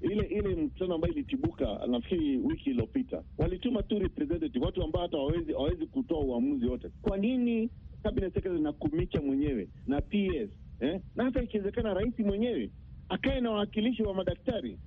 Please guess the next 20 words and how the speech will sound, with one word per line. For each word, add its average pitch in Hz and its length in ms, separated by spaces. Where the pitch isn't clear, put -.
na 147 100
hao 214 360
wauguzi 185 600
na 170 160
clinical 220 360
officers, 170 360
awaambie, 175 360
"Bwana, 208 180
tatizo 165 360
iko 269 200
wapi?" 262 280
Kwa 247 100
hivyo 233 140
lazima 269 180
watu 254 140
wakae 220 240
chini 208 220
kwenye 156 240
meza, 175 260
maanake 202 360